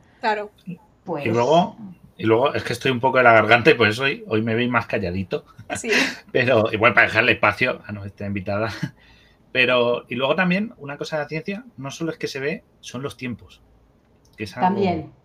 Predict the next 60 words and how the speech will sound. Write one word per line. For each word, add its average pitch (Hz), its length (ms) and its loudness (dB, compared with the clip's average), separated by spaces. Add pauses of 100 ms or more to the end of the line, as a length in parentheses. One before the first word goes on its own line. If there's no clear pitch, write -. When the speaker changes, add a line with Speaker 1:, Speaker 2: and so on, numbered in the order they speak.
(240)
Speaker 3:
Sin 143 200 -8
entrar 143 240 4
en 175 80 2
política, 170 560 -2
¿vale, 120 320 -6
chicos? 143 320 -10
Que 101 80 -14
ya 107 80 -8
sabéis 113 180 -12
que - 100 -10
aquí, 117 360 -12
espacio - 460 -14 (520)
Speaker 1:
Cero. 226 220 -2
Speaker 3:
<laughs> - 20 -2
cero 123 200 0
política, 143 360 -2
pero 131 140 0
es 117 80 -2
verdad 147 260 0
que 120 120 -2
hay 110 40 0
Speaker 1:
<laughs> - 20 -6
Speaker 3:
muchos 123 280 -4
experimentos 135 560 -4
que 98 320 -8 (320)
son 131 300 -6
a 143 60 0
largo 127 320 -2
plazo. 147 260 -6
Es 123 60 -12
más, - 180 -10
hace 123 260 -10
poco 147 340 -4
vi 165 200 -6
que 127 140 -8
hay 113 120 -4
gente 143 320 -10
que 123 80 -8
está 113 180 -8
estudiando 147 600 -8 (340)
para 110 180 -2
cosas 117 240 -10
que 139 100 -6
no 131 100 -6
van 165 160 -2
a 135 80 -8
llegar 107 240 -6
a 92 40 -8
ver, 170 220 -6 (240)
que - 60 -16
están 120 220 -8
investigando 139 440 -10
cosas 170 220 -10
que - 80 -8
no 110 100 -6
van 147 140 -6
a 147 60 -6
llegar 143 200 -2
a 135 40 -2
ver, 180 200 -6